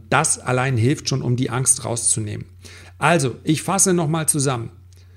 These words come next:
Die Art der Krise ist durchaus bedrohlicher als das, was wir zweitausendacht gesehen haben, denn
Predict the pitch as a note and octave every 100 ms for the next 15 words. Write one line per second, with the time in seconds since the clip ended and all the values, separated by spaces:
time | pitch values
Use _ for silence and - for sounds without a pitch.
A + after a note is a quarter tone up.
0 | - - - B2 C3 E3+ E3+ A#3+ A#3 G#3+
1 | - - G3+ G#3 G3+ E3 C#3 - D#3 F#3+
2 | A3 F3+ F#3 - C#3 C#3 D#3+ F#3 E3 D3
3 | - D3+ D3+ D#3 - C#3+ - C3 C#3 C#3+
4 | C#3+ C3+ C3+ A#2+ A#2 C#3+ D3+ E3+ C3 D3+
5 | C#3+ C3 C#3 C#3+ C3 B2 A#2+